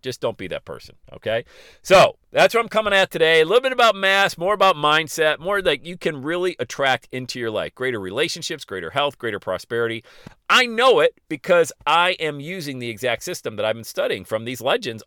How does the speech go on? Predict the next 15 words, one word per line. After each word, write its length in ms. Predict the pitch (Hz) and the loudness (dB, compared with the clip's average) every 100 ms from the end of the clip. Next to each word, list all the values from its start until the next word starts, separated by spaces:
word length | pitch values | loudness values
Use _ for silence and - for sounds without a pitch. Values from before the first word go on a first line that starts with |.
| 113 | -2
all 180 | 117 | -2
the 80 | 139 | -2
time, 360 | - 214 277 196 | -6 -8 -8 -10
the 80 | 80 | -14
Bob 260 | 65 62 | -14 -10
Proctors, 500 | - 147 143 - 71 | -4 -2 -2 -6 -16
the 80 | 73 | -16
Mark 220 | 69 - | -16 -16
Victor 240 | 58 - 107 | -16 -18 -12
Hansons, 500 | 147 160 156 131 104 | -8 -8 -10 -16 -10
all 180 | 104 | -8
these 140 | 107 101 | -8 -8
different 320 | 110 - 95 | -10 -10 -12
people 320 | 160 175 127 | -12 -10 -8
that 260 | 113 113 107 | -2 0 -2